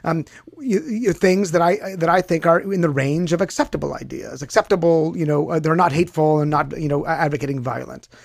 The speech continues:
violence. Um, so absolutely, I think we need a vibrant ecosphere of opinions that we sample from until we find the one that brings the best possible outcomes. And that only happens often through trial and error,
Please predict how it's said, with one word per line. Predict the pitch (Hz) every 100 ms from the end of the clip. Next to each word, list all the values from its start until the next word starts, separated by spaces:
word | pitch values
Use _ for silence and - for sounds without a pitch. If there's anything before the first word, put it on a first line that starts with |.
| -
violence. | 143 156 135 135 - _ - - -
Um, | 156 160 - _ _ -
so | -
absolutely, | 254 - 285 339
I | 165
think | 226
we | 240
need | 220
a | 151
vibrant | 117 156 190 240 214
ecosphere | 254 262 226 - 147
of | 165
opinions | 196 - 269 196 127 139
that | 185
we | 202
sample | - 247 302 180 147
from | 135 120 185 - - -
until | 185 - 269 285 285 294 - - -
we | 240 262
find | - 208 330 349 214
the | 180
one | 139 139 196
that | 208 147
brings | 202 262 175
the | 208
best | 151 185 - -
possible | 185 196 240
outcomes. | 226 277 - 139 175 - - - 208
And | 269
that |
only | 320 320
happens | 254 339 302 220 -
often | 180 185 247
through | 240
trial | 208 - 165 185
and | 170
error, | 196 143 -